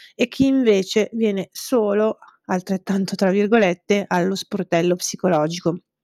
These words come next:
A queste donne quindi, come diceva Ilaria, sempre gratuitamente noi offriamo l'una e l'altra cosa. Per quel che riguarda lo sportello nello specifico è un classico, se vogliamo, sportello psicologico in cui, mm, le persone vengono, eh, viste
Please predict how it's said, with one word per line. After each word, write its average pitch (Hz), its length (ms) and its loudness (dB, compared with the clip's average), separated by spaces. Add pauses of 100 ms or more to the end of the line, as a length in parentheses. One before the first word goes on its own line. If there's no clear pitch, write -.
(440)
A 196 120 -6
queste 226 300 2
donne 233 280 2
quindi, 220 280 0
come 214 200 -2
diceva 208 300 0
Ilaria, 233 300 4
sempre 285 520 0
gratuitamente 208 960 0 (100)
noi 247 340 2
offriamo 202 540 0
l'una 330 500 4
e 233 100 -2
l'altra 202 380 0
cosa. 175 480 -2 (100)
Per 240 140 2
quel 262 140 2
che 285 80 4
riguarda 269 320 4
lo 269 100 4
sportello 269 520 2
nello 214 260 2
specifico 277 720 2
è 185 420 0
un 214 120 -4
classico, 202 580 0
se 196 160 -4
vogliamo, 196 380 2
sportello 208 500 0
psicologico 214 800 0
in 196 100 -4
cui, 180 340 -2 (320)
mm, 190 300 -4
le 202 160 0
persone 208 460 0
vengono, 202 500 -2 (300)
eh, - 120 -4
viste 190 640 0